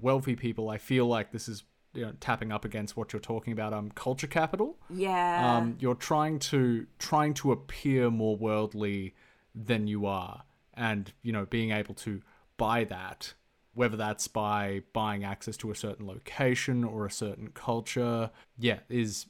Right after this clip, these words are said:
Speaker 1: is that possibly at all where you're headed?
Speaker 2: That is, I feel like it kind of encompasses, uh, a lot of what I'm gonna be talking about.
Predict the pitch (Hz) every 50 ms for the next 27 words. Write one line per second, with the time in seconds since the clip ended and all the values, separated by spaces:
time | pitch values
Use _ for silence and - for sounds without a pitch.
0 | _ _ 170 147 117 110 117 107 113 - - - 120 110 - 117 107 117 113 107
1 | 104 107 107 101 104 107 107 107 107 104 110 110 107 107 107 104 101 101 104 107
2 | 107 139 170 175 - - 196 208 - - 208 196 185 - - - - - - 185
3 | 190 190 - - 202 - 254 247 247 247 - 214 190 - - 214 190 175 165 175
4 | 170 165 - - 180 - - 175 - - 170 151 156 156 - - - 160 151 151
5 | 156 156 - 170 170 165 156 160 - 160 160 170 160 165 160 156 165 156 - -
6 | 165 156 - - 180 170 165 - 151 135 143 - -